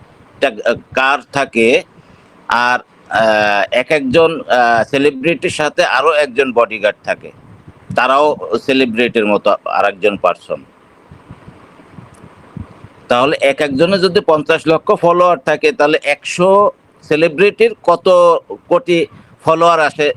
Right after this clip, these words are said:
হিসাব করতে হবে। আর এই ফলোয়ারগুলো কেন বলতেছি আমি, সেখানেই আসতেছি আমি। যখন সুপার কার মজলিসটা আমাদের, আহ, কোম্পানির লোগোটা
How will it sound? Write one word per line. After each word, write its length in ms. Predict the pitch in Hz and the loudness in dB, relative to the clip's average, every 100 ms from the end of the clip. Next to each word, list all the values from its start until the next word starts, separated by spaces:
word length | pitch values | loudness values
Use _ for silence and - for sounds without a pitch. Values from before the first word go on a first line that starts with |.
| _ | _
হিসাব 320 | 123 123 165 - | -8 -4 -4 0
করতে 300 | 147 127 143 | -2 0 -2
হবে। 280 | 123 110 104 - - _ | 0 0 -2 -4 -20 _
আর 220 | - 147 | -2 -2
এই 160 | 147 160 | 0 -4
ফলোয়ারগুলো 680 | - 127 151 175 170 202 208 | 2 4 4 2 0 0 2
কেন 280 | 175 185 | 0 0
বলতেছি 520 | 196 202 180 208 170 214 | 2 0 0 0 2 0
আমি, 320 | 190 202 240 _ - - - | 0 -4 -4 _ -20 -20 -4
সেখানেই 440 | 151 160 156 151 | -2 -2 0 0
আসতেছি 440 | 123 - 113 107 | 0 -4 -4 0
আমি। 180 | 92 80 - _ - _ - _ _ - - - - - - - | -2 -2 -20 _ -20 _ -20 _ _ -20 -20 -20 -20 -20 -16 -4
যখন 500 | 147 151 180 196 151 113 - | -2 0 -2 -4 -2 -4 0
সুপার 300 | 139 175 156 | 0 0 0
কার 200 | 170 151 | 0 2
মজলিসটা 540 | 147 151 170 175 185 | 2 2 0 0 0
আমাদের, 460 | 165 143 151 147 127 | 2 2 0 2 2
আহ, 420 | 120 107 113 110 | 2 2 2 2
কোম্পানির 500 | 98 131 151 160 165 | 2 0 0 -2 0
লোগোটা 680 | 143 131 151 165 165 113 | 2 2 2 2 0 -2